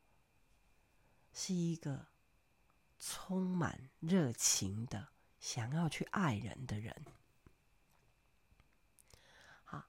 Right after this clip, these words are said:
那我们来听听看，好，我们来看看是这个过程到底是什么。这个女人，她在这个地方叫做抹大拉，哈，啊，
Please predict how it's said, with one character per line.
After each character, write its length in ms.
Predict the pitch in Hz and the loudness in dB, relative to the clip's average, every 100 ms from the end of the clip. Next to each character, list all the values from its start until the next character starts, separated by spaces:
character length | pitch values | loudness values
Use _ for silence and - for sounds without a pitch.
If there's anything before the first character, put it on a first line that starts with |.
| _ - - - | _ -20 -20 0
那 140 | 208 | 2
我 40 | 185 | 4
们 120 | 110 | 2
来 140 | 110 | 0
听 220 | 131 - 160 | -2 -2 0
听 180 | 160 | 2
看， 180 | 160 151 - _ _ _ _ - - | 2 0 -2 _ _ _ _ -20 -12
好， 280 | - 117 - _ | -6 -6 -8 _
我 100 | - | 0
们 100 | 160 | 2
来 100 | 170 | 4
看 300 | 165 - 190 | 2 2 2
看 240 | 147 147 - _ _ _ | 2 0 -2 _ _ _
是 340 | - - 175 - _ - | -6 0 0 0 _ -4
这 120 | 233 | -4
个 100 | - | -2
过 180 | 180 151 | -2 -2
程 200 | - 101 | -2 -4
到 140 | 113 | -4
底 80 | 98 | -4
是 120 | - | -6
什 140 | - - | -8 -6
么。 140 | 139 - | -8 0
这 180 | - 311 | 4 4
个 220 | - 143 | 6 4
女 360 | 131 120 107 - | 6 2 0 -4
人， 240 | - 139 _ _ - - - - - - - - - - - | -10 -12 _ _ -20 -20 -20 -20 -20 -20 -20 -20 -20 -20 -12
她 300 | - 294 302 - - - - - _ _ _ _ _ - | 0 2 2 -4 -20 -20 -20 -20 _ _ _ _ _ 2
在 200 | 269 208 | 6 6
这 280 | - - 214 | 4 4 4
个 120 | 147 | 4
地 260 | - 160 | 2 2
方 320 | 131 131 123 127 - _ _ _ - | 2 -2 -2 -8 -14 _ _ _ -4
叫 140 | 147 | -2
做 140 | 143 | 0
抹 300 | 135 131 - 113 | 0 -2 -6 2
大 240 | 147 117 | 2 2
拉， 300 | 104 131 131 - _ _ _ _ _ _ | -2 -6 -8 -12 _ _ _ _ _ _
哈， 260 | - 131 120 - _ _ _ _ _ _ _ _ | -8 -6 -6 -12 _ _ _ _ _ _ _ _
啊， 120 | - | -18